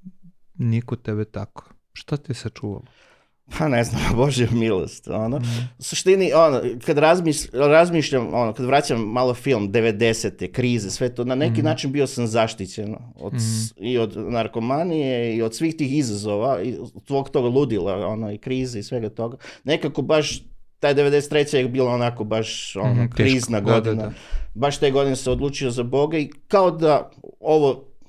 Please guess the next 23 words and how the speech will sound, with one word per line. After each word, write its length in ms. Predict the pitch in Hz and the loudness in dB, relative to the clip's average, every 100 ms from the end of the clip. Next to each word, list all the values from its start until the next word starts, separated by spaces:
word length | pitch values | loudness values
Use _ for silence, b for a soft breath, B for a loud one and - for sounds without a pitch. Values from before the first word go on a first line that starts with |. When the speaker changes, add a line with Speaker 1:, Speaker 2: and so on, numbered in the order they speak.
| - | -6
Speaker 2:
nije 280 | 135 143 | 0 2
uticalo 560 | 131 131 110 - 117 107 | 2 2 -4 -6 -4 -4
na 120 | 110 | -4
mene. 400 | 107 101 98 160 - B B B | -6 -6 -8 -10 -16 B B B
I 80 | - | 2
odmah 220 | 170 175 170 | 4 4 2
posle 260 | 170 170 | 0 0
toga 220 | 170 165 | 0 4
ja 80 | 160 | 2
sam 140 | 160 156 | 2 0
znao 220 | 160 151 | 2 2
da 100 | 139 | 2
me 120 | 139 | 0
Bog 240 | 143 - | 0 0
pozvao 480 | - 127 131 120 107 | 2 0 2 0 0
u 180 | - 110 | -2 -6
službu, 580 | - 117 104 110 156 202 - _ 147 | -4 -2 -2 -2 -6 -6 -12 _ -4
Speaker 1:
Mhm. 280 | 120 113 123 - _ _ | -2 -2 -6 -10 _ _
Speaker 2:
da 180 | - 110 | -12 -8
želim 280 | 107 123 113 | 0 2 2
mu 80 | 104 | -2
služiti 600 | - 120 110 - 135 147 b b b b b b | -2 -2 -4 -6 -8 -10 b b b b b b
punovremeno. 880 | 131 120 113 110 120 147 147 127 113 | -2 0 2 2 2 0 2 0 0